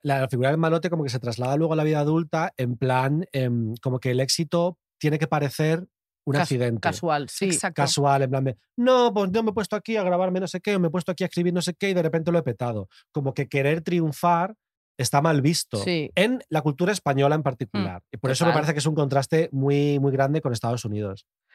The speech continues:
Speaker 2: Es que luego, o sea, bueno, es que al final, o sea, es muy típico, pero todo lo de criticar y todo eso al
Speaker 1: Mm.
Speaker 2: final es súper común. Y luego como que te da palo tomarte en serio. O sea, de, de hecho, a mí,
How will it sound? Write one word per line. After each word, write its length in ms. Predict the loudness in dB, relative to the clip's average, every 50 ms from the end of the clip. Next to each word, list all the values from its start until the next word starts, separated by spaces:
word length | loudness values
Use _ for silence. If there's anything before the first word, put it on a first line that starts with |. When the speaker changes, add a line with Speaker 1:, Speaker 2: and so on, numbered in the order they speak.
| _ _
Speaker 2:
Es 100 | -12 -6 -4
que 140 | -2 -2 0
luego, 280 | 2 2 2 2 0 -2 -4
o 20 |
sea, 140 | -4 -2 -2
bueno, 180 | -2 -2 -2
es 60 | -4 -6
que 80 | -8
al 60 | -16 _
final, 260 | -8 -8 -6 -6 -8 -10
o 40 | -8
sea, 120 | -6 -6
es 100 | -6 -6 -6 -4
muy 120 | -4 -2
típico, 300 | -2 -2 -2 -2 -2 -4
pero 140 | -6 -6 -8
todo 160 | -10 -10 -8
lo 100 | -6 -6
de 120 | -6 -6
criticar 560 | -6 -8 -8 -8 -8 -6 -4 -2 -2 -2 -2 -2
y 100 | -2 -4
todo 240 | -4 -4 -2 -2
eso 220 | -4 -4 -4 -6 -6
al 40 | -4
Speaker 1:
Mm. 40 | -4
Speaker 2:
final 280 | -4 -4 -4 -4 -4 -4
es 100 | -6 -6
súper 320 | -6 -4 -2 -2 -2 0
común. 340 | 0 0 0 2 2 0 0 -4 -10 -16 _ -2
Y 60 | 2
luego 160 | 2 2 4
como 160 | 2 2 2
que 100 | 0 0
te 100 | 2 4
da 140 | 4 4 4
palo 460 | 4 4 4 4 6 4 2 0 -2 _ _ _ _ _ _ _ -2
tomarte 360 | 0 2 2 2 2 0 -2
en 100 | -2 0
serio. 180 | 0 0 0 0
O 40 | -2
sea, 120 | -4 -6
de, 120 | -8 -8 -4
de 120 | -2 -2 -2
hecho, 160 | -2 -2 -2
a 20 | 0
mí, 200 | 0 0 0